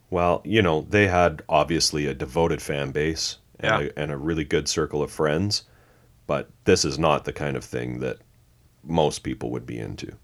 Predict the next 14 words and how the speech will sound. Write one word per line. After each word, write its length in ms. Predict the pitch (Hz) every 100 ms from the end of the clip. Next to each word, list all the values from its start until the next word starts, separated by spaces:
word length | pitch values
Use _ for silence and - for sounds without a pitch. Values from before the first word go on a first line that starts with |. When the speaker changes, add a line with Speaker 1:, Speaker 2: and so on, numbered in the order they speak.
| _ _ _ _ _ -
Speaker 2:
No. 180 | 95 87 _ -
Speaker 1:
No. 200 | - - _ - - - _ -
Uh, 140 | 76 78
but 120 | 101
what 180 | 127 135
a 60 |
cool 280 | - 98 92
and 100 | 80
unique 300 | 73 76 71
band, 420 | 71 69 67 65 - _
and 200 | 87 85 -
just 380 | 92 139 - -
no 380 | 80 80 90 95
fear 520 | - 80 73 65 -